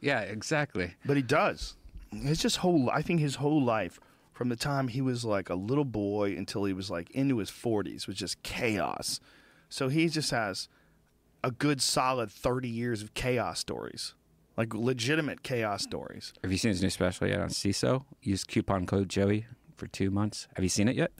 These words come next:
Speaker 2: I have not seen it yet. Have you seen it?
Speaker 1: No, I haven't. I, I, that's one of those weird networks that I'm like,
Speaker 2: Yeah, you gotta sign up for that,
Speaker 1: <laughs>
Speaker 2: right?
Speaker 1: Yeah, and it's weird to cancel, uh, probably, or
Speaker 2: I
Speaker 1: something.
Speaker 2: hope it does well.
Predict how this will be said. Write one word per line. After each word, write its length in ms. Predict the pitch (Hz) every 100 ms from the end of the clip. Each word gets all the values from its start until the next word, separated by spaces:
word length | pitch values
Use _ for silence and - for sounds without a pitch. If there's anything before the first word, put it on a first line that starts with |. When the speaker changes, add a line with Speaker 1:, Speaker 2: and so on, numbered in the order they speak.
| -
Speaker 2:
I 40 |
have 160 | 123 110
not 160 | 95
seen 140 | - 135
it 40 |
yet. 200 | 87 85
Have 120 | 95 101
you 80 |
seen 200 | 113 143
it? 160 | 156 -
Speaker 1:
No, 180 | 113 117
I 80 | 92
haven't. 360 | 98 85 71 - _ -
I, 80 | 131 147
I, 120 | 135
that's 300 | 113 113 -
one 100 | 113
of 60 | 98
those 180 | 92 98
weird 300 | 95 90 90
networks 380 | 76 85 -
that 80 | 85
I'm 60 | 82
like, 120 | 78 117
Speaker 2:
Yeah, 300 | 139 107 85
you 120 | 104
gotta 140 | 139 123
sign 320 | - 123 117
up 120 | 147
for 100 | 180
that, 320 | 151 180 160
Speaker 1:
<laughs> 0 |
Speaker 2:
right? 220 | 101 123 135 - -
Speaker 1:
Yeah, 260 | - 90 85 - - -
and 160 | 101
it's 340 | 101 92 - -
weird 240 | 98 95 87
to 80 |
cancel, 460 | - 90 82 - 85
uh, 40 | 80
probably, 440 | - 82 85 87
or 60 | 87
Speaker 2:
I 20 |
Speaker 1:
something. 260 | - 127 135
Speaker 2:
hope 380 | 170 185 175
it 100 | 139
does 240 | 127 127 104
well. 400 | 98 85 57